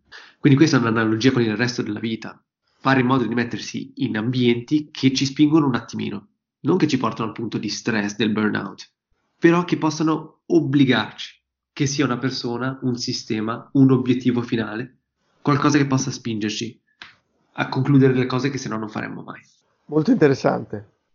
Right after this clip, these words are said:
Speaker 2: soprattutto il fatto di essere in un ambiente stimolante, stare con delle persone stimolanti, che ci spingano a fare. Quello è veramente il primo passo,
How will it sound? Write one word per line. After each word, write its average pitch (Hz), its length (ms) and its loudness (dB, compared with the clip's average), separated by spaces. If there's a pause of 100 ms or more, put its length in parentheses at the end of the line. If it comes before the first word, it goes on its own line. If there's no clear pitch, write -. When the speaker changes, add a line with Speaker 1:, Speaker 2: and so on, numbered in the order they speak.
Speaker 2:
soprattutto 139 520 -2
il 143 60 6
fatto 143 300 -2
di 139 240 -2 (540)
essere 165 300 -2
in 202 60 -2
un 135 60 -2
ambiente 135 300 0
stimolante, 139 840 -2 (440)
stare 175 360 -2
con 151 120 -8
delle 131 160 -6
persone 135 520 -8 (300)
stimolanti, 120 840 -8 (340)
che - 120 -18
ci - 80 -18
spingano 139 460 -2
a 135 180 -8
fare. 113 460 -6 (460)
Quello 156 240 2
è - 20 2
veramente 123 380 -2
il 113 40 -8
primo 120 300 -6
passo, 117 400 -6